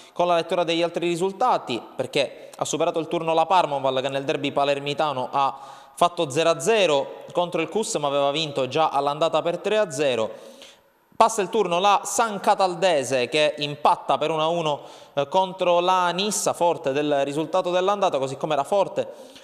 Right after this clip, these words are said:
del risultato dell'andata anche il Castellammare, che non contento ha vinto alla ribolla di Palermo contro il Monreale per quello che è stato un debutto importante, ovvero sia quello, eh, di Rosario Bennardo in, eh, panchina.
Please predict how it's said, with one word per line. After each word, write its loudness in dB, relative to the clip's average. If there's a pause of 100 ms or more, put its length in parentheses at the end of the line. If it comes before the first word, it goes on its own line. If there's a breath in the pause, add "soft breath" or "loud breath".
(180)
del 2
risultato 0
dell'andata 4
anche 0
il -2
Castellammare, 0
che -2
non -4
contento -2
ha 2
vinto -2 (300 loud breath)
alla 4
ribolla 2
di -2
Palermo 0
contro -2
il 0
Monreale 2
per -2
quello 0
che 0
è -10
stato -4 (300 loud breath)
un -2
debutto 2
importante, -2
ovvero -2
sia -2
quello, 0
eh, -2
di 2
Rosario 0
Bennardo -2 (380 loud breath)
in, 0 (260)
eh, 0
panchina. -2